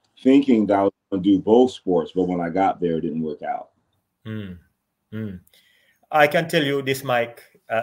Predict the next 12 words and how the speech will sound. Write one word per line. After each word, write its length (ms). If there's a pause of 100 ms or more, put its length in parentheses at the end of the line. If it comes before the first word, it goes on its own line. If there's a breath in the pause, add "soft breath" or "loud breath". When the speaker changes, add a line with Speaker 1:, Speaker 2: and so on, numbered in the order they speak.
Speaker 2:
and 260
for 200
a 40
lot 280
of 100
Jamaicans 600
too, 320
if 200
we 520 (580)
did 240
not 300
get 200